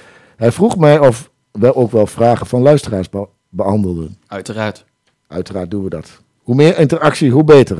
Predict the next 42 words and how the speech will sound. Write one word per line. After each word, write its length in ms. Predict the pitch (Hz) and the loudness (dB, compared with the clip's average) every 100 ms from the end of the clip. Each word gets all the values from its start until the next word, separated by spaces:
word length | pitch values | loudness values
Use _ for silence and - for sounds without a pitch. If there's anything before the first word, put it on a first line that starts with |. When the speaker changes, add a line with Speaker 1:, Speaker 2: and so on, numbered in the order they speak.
| - | -10
Speaker 1:
Alle 260 | 110 131 160 | -4 -2 -2
input 340 | 139 120 127 107 | -2 -4 -4 -4
die 120 | 117 | -4
we 60 | |
ontvangen 480 | 123 107 - 131 135 | -4 -4 0 0 2
over 180 | 120 113 | -2 -4
de 60 | 113 | -4
podcast, 580 | 151 147 - 117 - - | -2 -2 0 0 -2 -6
zijn 220 | 104 107 | -2 -2
we 60 | 101 | 0
heel 140 | 135 | 0
blij 260 | 123 123 117 | 2 4 4
mee 280 | 110 113 - - - _ | 2 -2 -4 -20 -20 _
en 120 | - | -2
helpt 280 | 104 139 156 | 2 4 4
ons 260 | 135 127 - | 0 0 -4
om 140 | 117 | -4
te 100 | 104 | -4
komen 340 | - 117 117 - | 2 2 2 0
tot 180 | 101 | -4
nog 200 | 117 120 | -4 -4
betere 380 | 98 113 107 107 | 0 2 2 -2
en 200 | 113 98 | -4 -4
leukere 500 | 101 101 101 95 101 - - _ _ _ - | -2 -4 -6 -8 -8 -10 -20 _ _ _ -2
uitzendingen. 580 | 139 - 107 87 82 85 _ _ _ _ _ | -2 0 -6 -6 -12 -18 _ _ _ _ _
De 100 | - | -14
vraag 280 | 107 160 180 | -2 2 2
van 160 | 156 147 | 0 0
Edwin 420 | 139 - 117 123 | 0 0 0 0
is 140 | 113 92 | -4 -6
de 100 | 110 | 0
volgende. 420 | 151 - 90 67 _ _ | 2 2 -4 -12 _ _
Sinds 340 | - 190 - | -2 0 0
kort 240 | - 151 135 | 2 2 2
hebben 280 | 127 127 131 | -2 -2 -2
we 60 | |
een 100 | 107 | 0
nieuw 200 | 123 131 - | 0 0 -2
trainingscomplex. 960 | 156 156 107 - 95 95 87 - - _ _ _ _ - | 0 2 0 -6 -10 -8 -10 -12 -20 _ _ _ _ -4
Er 120 | 110 | -2
is 160 | 117 | 2
als, 380 | 120 107 - - | 2 2 -2 -14